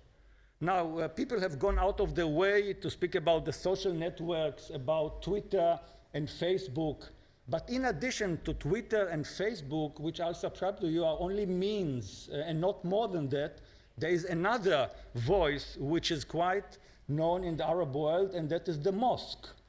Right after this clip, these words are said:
as also a social networking, which, uh,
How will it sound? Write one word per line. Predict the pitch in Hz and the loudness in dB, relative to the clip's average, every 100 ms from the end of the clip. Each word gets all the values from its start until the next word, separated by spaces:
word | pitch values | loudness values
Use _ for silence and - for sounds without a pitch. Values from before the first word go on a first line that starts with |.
| - _ _ _ - | -20 _ _ _ -6
as | 160 131 | -4 0
also | 233 247 - 156 | 0 0 2 2
a | 156 | 2
social | 139 - 156 139 156 139 - 135 | -2 2 2 2 0 0 -2 -2
networking, | 147 165 - 147 156 147 160 160 165 - - - - | 0 -2 -2 0 0 0 -2 -2 -4 -8 -12 -12 -6
which, | 131 175 170 - | 0 0 0 0
uh, | 175 156 | 0 0